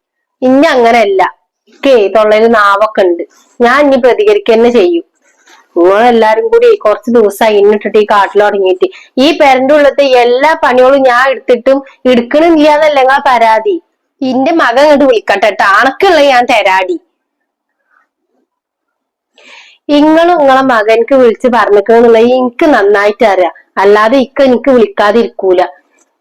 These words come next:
ഞാൻ ഇവിടെ പണി എടുക്കണില്ല എന്നല്ലേ നിങ്ങള് വിളിച്ച് പറഞ്ഞത്? പിന്നെ ആരാ ഇതിന്റെ ഉള്ളത്തെ പണികൾ എടുക്കണത്? ഇങ്ങളോ? ഈ നാല് പുറത്തുള്ള ആൾക്കാർക്കൊക്കെ അറിയാം ഞാൻ ഒറ്റയ്ക്ക് അടുക്കണെന്നുള്ളത്.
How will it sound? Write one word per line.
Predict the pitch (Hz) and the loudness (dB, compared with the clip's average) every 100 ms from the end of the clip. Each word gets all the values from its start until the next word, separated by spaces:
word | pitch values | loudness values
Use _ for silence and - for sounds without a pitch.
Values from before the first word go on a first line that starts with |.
| 247 | -4
ഞാൻ | 220 277 | 0 0
ഇവിടെ | 294 294 | 0 -2
പണി | 240 254 | -2 0
എടുക്കണില്ല | 294 302 294 285 | 0 0 0 2
എന്നല്ലേ | 277 294 277 | 2 2 2
നിങ്ങള് | 262 269 | 0 2
വിളിച്ച് | 262 220 254 | 0 -2 -2
പറഞ്ഞത്? | 262 247 254 | 0 0 0
പിന്നെ | 262 285 339 | 0 0 2
ആരാ | 277 262 285 | 0 0 0
ഇതിന്റെ | 285 285 | 0 2
ഉള്ളത്തെ | 277 269 294 | 2 0 0
പണികൾ | 262 233 240 269 | 0 0 2 2
എടുക്കണത്? | 247 254 254 | 0 0 0
ഇങ്ങളോ? | 240 240 240 202 170 - _ _ _ _ _ _ _ _ _ _ - | 2 2 2 0 -2 -8 _ _ _ _ _ _ _ _ _ _ -4
ഈ | 285 | 0
നാല് | 285 262 269 302 | 2 0 0 0
പുറത്തുള്ള | 302 302 294 | 0 2 2
ആൾക്കാർക്കൊക്കെ | 269 233 254 254 269 262 - | 0 0 0 0 -2 -4 -2
അറിയാം | 277 226 220 | 0 0 0
ഞാൻ | 220 214 240 | 0 0 0
ഒറ്റയ്ക്ക് | 240 226 226 | 0 -2 0
അടുക്കണെന്നുള്ളത്. | 233 - 214 220 214 196 175 | -4 0 0 2 2 2 0